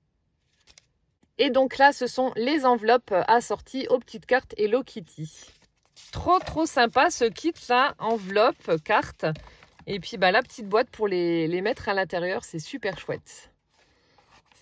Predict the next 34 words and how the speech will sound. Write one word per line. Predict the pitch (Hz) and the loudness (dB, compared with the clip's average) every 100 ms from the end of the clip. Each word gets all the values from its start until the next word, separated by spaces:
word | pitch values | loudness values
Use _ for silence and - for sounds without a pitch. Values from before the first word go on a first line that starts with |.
| _ 175 | _ -4
Vous | |
voyez, | 175 196 247 | 0 0 -2
c'est | 214 | -6
ce | - | -2
que | 220 | -2
je | 196 | -2
vous | 202 | -8
disais, | 202 202 262 | -4 -2 -2
c'est, | - 185 | -2 0
euh, | 175 165 | 2 2
c'est | - 196 | 0 -4
hyper | 262 339 | -2 0
original. | 269 247 196 202 277 | 0 -2 -2 0 2
Et | 254 | 0
puis | 175 208 | -6 -12
c'est | 180 185 | -10 -8
plein | 160 320 | -4 -2
de | 247 | -2
petites | 220 - 196 | -4 -8 -14
créations | - 262 262 247 | -4 -2 -2 -2
comme | 226 | -2
ça | 226 254 | -2 -4
qu'elle, | 220 202 | -4 0
euh, | 180 175 170 | 2 2 2
qu'elle | 160 208 | 0 -2
met | 208 233 | -2 -2
pour | - 190 | -2 -4
alimenter | 202 196 196 240 | -2 -2 -2 -4
son | 220 180 | -8 -8
compte | 196 202 | -10 -8
Instagram. | 226 208 185 190 226 - - _ _ _ _ _ _ _ | -8 -6 -4 -2 -4 -8 -18 _ _ _ _ _ _ _
C'est | - 180 | -18 -16
trop | 156 - 247 | -14 -10 -8
sympa. | - 202 180 175 | -8 -10 -10 -8